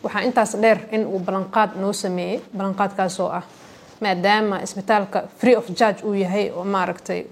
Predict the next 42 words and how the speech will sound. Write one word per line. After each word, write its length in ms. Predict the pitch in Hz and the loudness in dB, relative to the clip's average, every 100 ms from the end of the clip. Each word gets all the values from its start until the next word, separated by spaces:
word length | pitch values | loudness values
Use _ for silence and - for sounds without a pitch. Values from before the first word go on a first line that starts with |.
| 196 | -8
bukaanada 480 | - 185 190 202 | -2 0 2 2
wax 160 | 196 202 | 2 2
lacag 240 | 185 185 | 0 2
aan 160 | 180 170 | 0 0
laga 140 | 180 | -2
qaadin, 360 | 202 185 175 233 - - - - - - | 0 2 2 0 -6 -20 -20 -20 -20 -4
catchment 460 | - 254 214 214 196 180 | 4 4 4 0 0 0
population-ka 760 | 190 196 226 226 208 - 190 - | 2 6 4 4 -4 -2 -4 -6
soo 340 | - 220 220 | -4 4 4
booqda 440 | 190 202 190 180 190 | 4 2 2 2 -2
isbitaalkana 640 | 180 190 220 190 196 185 | -2 0 2 2 -2 -2
uu 120 | 185 180 | -2 4
gaarayo 420 | 202 208 185 180 | 4 6 4 2
number 240 | 214 202 - | 0 -2 0
kor 140 | 220 | 0
u 60 | 196 | 2
dhaafayo 340 | 196 185 185 202 | 2 2 0 2
lix 140 | - | 0
boqol 280 | 185 - 180 | 0 2 2
oo 80 | 185 | 2
kun 220 | 220 196 | 0 -2
oo, 160 | 175 202 | -4 -4
maaragtay, 460 | 190 165 - 190 196 | -4 -4 -4 -4 -4
ii 40 | |
sheeg 220 | 196 180 190 | -2 -4 0
dad 200 | 196 220 | 2 2
ah, 100 | 240 - - - - - - | 0 -6 -20 -20 -20 -20 0
ka 120 | 277 | 0
kala 180 | 269 214 | 2 0
imaanayo 540 | 202 208 214 202 180 180 | 2 2 2 2 0 -2
dhammaan 400 | 180 196 214 226 - | 0 2 4 2 0
Middle 260 | 214 202 190 | 0 2 0
Shabeelle 440 | - 214 190 190 | 0 2 4 4
iyo 120 | 185 190 | 2 -2
tuulooyin 300 | 214 202 214 | 0 4 4
ku 100 | 202 202 | 2 0
hareeraysan 520 | 190 180 180 - 196 | 2 2 0 0 -4
iyo 100 | 180 | -2
gobollada 300 | 185 202 196 | 2 4 4
dariska 300 | 202 202 - | 2 0 0
nala 180 | 190 | 0
ah. 60 | 226 | 0